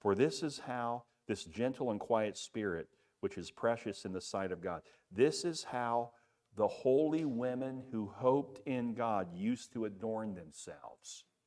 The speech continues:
by submitting to their own husbands, by coming under their husband, as Sarah obeyed Abraham, calling him Lord." Now, don't misread that.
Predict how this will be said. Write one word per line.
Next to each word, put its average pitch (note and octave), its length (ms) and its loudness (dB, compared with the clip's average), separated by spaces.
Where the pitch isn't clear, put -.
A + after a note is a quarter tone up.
by G2 140 4
submitting G#2+ 560 0
to A#2 120 -6
their G2+ 220 0
own G#2 300 -4
husbands, F#2 460 -12
by F2 140 -8
coming A2 300 -10
under G2 480 -8
their E2 120 -8
husband, G2 400 -10
as G#2 180 -2
Sarah G#2+ 640 -2
obeyed F#2+ 480 -6
Abraham, D#2+ 800 -8
calling A2+ 440 2
him A2 280 -6
Lord." A2 520 -6
Now, G#2+ 280 -4
don't D3 260 -8
misread F#2+ 600 -8
that. A#1 300 -14